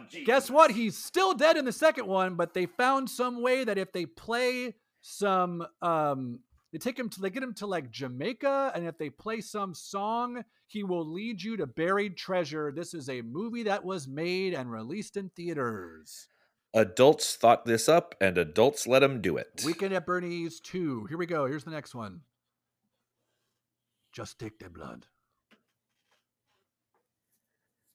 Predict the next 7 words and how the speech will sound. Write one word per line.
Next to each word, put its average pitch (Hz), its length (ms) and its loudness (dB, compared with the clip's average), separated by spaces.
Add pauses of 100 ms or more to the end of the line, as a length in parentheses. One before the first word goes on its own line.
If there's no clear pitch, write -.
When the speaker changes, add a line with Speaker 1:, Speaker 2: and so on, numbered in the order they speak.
(920)
Speaker 2:
That's 110 180 6
Andrew 98 180 2
McCarthy. 90 240 0
Speaker 1:
It 180 60 2
is 208 140 2
Andrew 185 220 0
McCarthy, 156 520 2